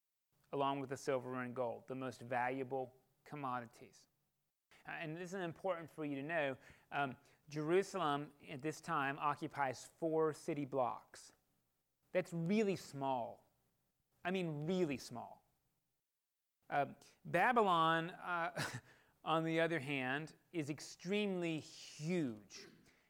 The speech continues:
And the contrast would be something like going from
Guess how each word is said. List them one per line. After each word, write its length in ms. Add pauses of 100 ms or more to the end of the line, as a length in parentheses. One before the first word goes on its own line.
And 320
the 80
contrast 880
would 160
be 160
something 540
like 340
going 300
from 200